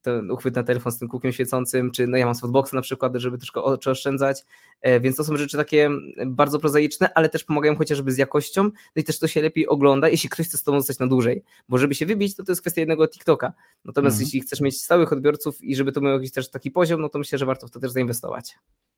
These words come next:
Speaker 2: No jasne. A, no to podoba mi się ta, ta, ta perspektywa, bo już miałem takie, wiesz, myślenie, że no dobra, to już niepotrzebnie, tak tutaj ciśniemy o te kamery,
Speaker 1: <laughs>
Speaker 2: mikrofony, o to, żeby to, żeby to miało tę, tę jakość. Ym, i tak myślę, wiesz co, o TikToku w kontekście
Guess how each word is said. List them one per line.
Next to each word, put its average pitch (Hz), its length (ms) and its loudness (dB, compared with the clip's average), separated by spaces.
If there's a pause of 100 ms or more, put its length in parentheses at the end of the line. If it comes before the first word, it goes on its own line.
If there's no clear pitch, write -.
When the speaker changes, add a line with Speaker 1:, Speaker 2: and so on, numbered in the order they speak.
(120)
Speaker 2:
No 123 160 -2
jasne. 104 360 -6
A, 220 160 0
no 339 120 -2
to 247 120 4
podoba 180 300 6
mi 127 60 4
się - 60 -4
ta, 117 140 4
ta, 123 180 2
ta 131 120 0
perspektywa, 139 480 0
bo 113 60 4
już 110 140 -6
miałem 131 200 6
takie, 117 320 0
wiesz, 110 220 -2
myślenie, 110 440 -2
że 107 140 -2
no 127 300 4
dobra, 110 320 0
to 101 120 -6
już 92 160 -10
niepotrzebnie, 104 580 -2
tak 92 160 -14
tutaj 87 300 -10 (340)
ciśniemy 107 440 -2
o 101 40 -4
te 104 120 -10
kamery, 104 400 -4
Speaker 1:
<laughs> - 20 -8
Speaker 2:
mikrofony, 104 480 -6
o 101 40 -8
to, 107 120 -8
żeby 104 160 -10
to, 104 120 -4
żeby 98 180 -8
to 104 80 -8
miało 104 240 -2
tę, 98 140 -6 (360)
tę 113 100 0
jakość. 104 480 -2
Ym, 104 480 -4
i 104 160 -8 (560)
tak 113 200 -2
myślę, 151 380 2
wiesz 139 160 -6
co, 143 140 2
o 131 40 0
TikToku 139 720 0
w - 60 -14
kontekście 127 640 2